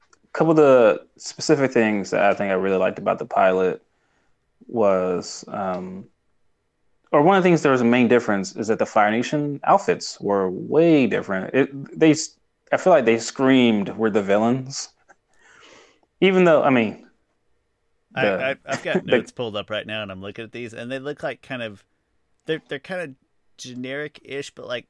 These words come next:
Speaker 2: m-, like video game bad guy outfit, kinda
Speaker 1: Mm,
Speaker 2: like you know
Speaker 1: yeah.
Speaker 2: that you're supposed to go hit those guys with the stick. They're the
Speaker 1: Yeah.
Speaker 2: ba-, they're obviously the bad guys.
Speaker 1: I mean, it is interesting. It looks like they have, like, may-,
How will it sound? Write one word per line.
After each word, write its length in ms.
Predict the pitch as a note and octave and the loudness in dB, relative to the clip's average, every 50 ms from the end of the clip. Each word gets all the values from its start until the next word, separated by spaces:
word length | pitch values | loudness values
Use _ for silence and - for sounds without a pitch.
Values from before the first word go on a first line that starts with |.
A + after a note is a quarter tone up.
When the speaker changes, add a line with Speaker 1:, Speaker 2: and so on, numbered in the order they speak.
| _ - | _ -16
Speaker 2:
m-, 220 | - A#2+ A#2 A2+ - _ _ | -14 -14 -14 -14 -16 _ _
like 200 | - B2+ A#2+ A#2 | -6 -6 -6 -6
video 380 | A2 G#2 B2 D3+ D#3 D3 C3+ B2+ | -8 -8 -8 -8 -6 -6 -8 -8
game 280 | G#2+ - A2+ A2 G#2+ | -8 -8 -8 -8 -6
bad 260 | F#2+ G#2+ G#2 G2+ G#2+ - | -6 -6 -6 -6 -6 -6
guy 440 | A#2+ A2 A#2 B2 C3 C3+ C#3 C#3 _ _ _ _ _ _ _ - | -8 -8 -6 -6 -8 -10 -12 -14 _ _ _ _ _ _ _ -10
outfit, 480 | C3 C#3 C3+ - - E3+ E3+ - _ - | -8 -8 -8 -8 -8 -8 -8 -8 _ -2
kinda 260 | B2+ B2+ B2+ A#2 A2 | 0 2 2 2 0
Speaker 1:
Mm, 40 | G#2 | 0
Speaker 2:
like 220 | B2 B2 A2+ - | -2 -4 -6 -6
you 140 | C3+ D3 D3+ | -8 -6 -4
know 180 | D3 D3 G#2+ | -2 0 2
Speaker 1:
yeah. 60 | G#2 G2 | 2 0
Speaker 2:
that 140 | - B2+ | -2 -4
you're 120 | A#2+ A#2+ A2 | -10 -10 -10
supposed 300 | - - B2 A2+ G2+ - | -10 -8 -10 -10 -10 -10
to 40 | A#2 | -12
go 140 | A#2 A2 G2 | -12 -12 -10
hit 180 | F2 A2+ - | -10 -10 -10
those 180 | - G#2+ G#2 F#2+ | -8 -10 -10 -10
guys 240 | - A2 G2 F#2+ F#2 | -8 -8 -8 -8 -10
with 140 | F#2 G2 - | -12 -16 -18
the 80 | G2 G#2 | -20 -20
stick. 420 | - - - - - _ _ _ _ _ _ _ _ _ _ _ _ _ _ _ _ _ _ _ _ _ _ _ _ _ _ - - - _ | -18 -18 -18 -20 -20 _ _ _ _ _ _ _ _ _ _ _ _ _ _ _ _ _ _ _ _ _ _ _ _ _ _ -20 -20 -20 _
They're 160 | - B2+ A#2+ | -12 -12 -12
the 120 | A2+ - - | -8 -4 0
Speaker 1:
Yeah. 140 | G2+ G2 F#2 | 0 0 0
Speaker 2:
ba-, 60 | - - | -2 -6
they're 180 | B2 B2 A#2+ G#2+ F2 _ - | -8 -6 -6 -8 -10 _ -10
obviously 760 | A#2+ A#2 A2+ G2 G2+ G2+ F#2+ - - G#2+ F2+ F2 F2+ - - _ _ | -8 -6 -6 -6 -8 -10 -10 -12 -14 -14 -14 -16 -18 -20 -20 _ _
the 80 | - - | -20 -18
bad 260 | - - - - - | -16 -14 -14 -14 -14
guys. 440 | - - - - - - C3 - _ _ _ _ _ _ - | -14 -14 -14 -12 -12 -14 -14 -14 _ _ _ _ _ _ -6
Speaker 1:
I 160 | - B2 E3 | -2 0 2
mean, 180 | F3 F#3 G3+ | 2 4 4
it 60 | A#3+ C4+ | 4 4
is 140 | D4 A#3 D3+ | 4 4 4
interesting. 240 | D#3 D#3+ - D3+ C3+ | 2 0 0 0 2
It 60 | C3+ | 4
looks 140 | D3 E3 E3 | 4 6 6
like 120 | E3+ D3 | 6 6
they 140 | B2 C3 B2+ | 6 6 6
have, 260 | B2+ B2+ B2 A#2 - | 6 4 2 2 4
like, 300 | - G#2+ G2 F#2 F2+ - - - - - _ _ _ _ _ - D#4+ - _ - | 6 6 6 6 2 -2 -8 -20 -20 -20 _ _ _ _ _ -20 -20 -20 _ -8
may-, 220 | - A#2 A2+ - | -4 -2 -2 -4